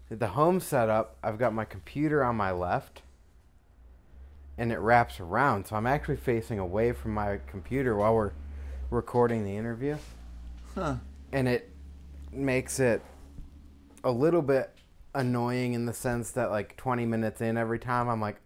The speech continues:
Speaker 1: "Oh, God, are we actually recording?"
Speaker 2: Right.
Speaker 1: <laughs> Did I not hit
Speaker 2: Has that
Speaker 1: start on
Speaker 2: happened?
Speaker 1: this?
Speaker 2: Has it happened yet?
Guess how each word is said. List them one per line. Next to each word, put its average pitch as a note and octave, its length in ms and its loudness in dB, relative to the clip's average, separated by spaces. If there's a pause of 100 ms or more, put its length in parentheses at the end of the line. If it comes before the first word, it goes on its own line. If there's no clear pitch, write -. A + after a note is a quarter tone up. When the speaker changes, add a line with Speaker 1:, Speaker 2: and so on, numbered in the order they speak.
Speaker 1:
"Oh, B2 120 2
God, A2 280 6
are G2 100 2
we A2+ 140 0
actually B2 320 -2
recording?" A#2 520 -2 (460)
Speaker 2:
Right. F#2+ 280 -2 (400)
Speaker 1:
<laughs> - 680 -2
Did C#3+ 140 6
I D#3 160 4
not A#2 320 2
hit C3 100 -2
Speaker 2:
Has A#2 220 2
that A2 100 6
Speaker 1:
start G#2+ 220 6
on C3 200 8
Speaker 2:
happened? D3 220 2
Speaker 1:
this? D#3 60 -14
Speaker 2:
Has G2+ 240 -2
it F#2+ 120 -6
happened F#2+ 380 -8
yet? G#2+ 240 -8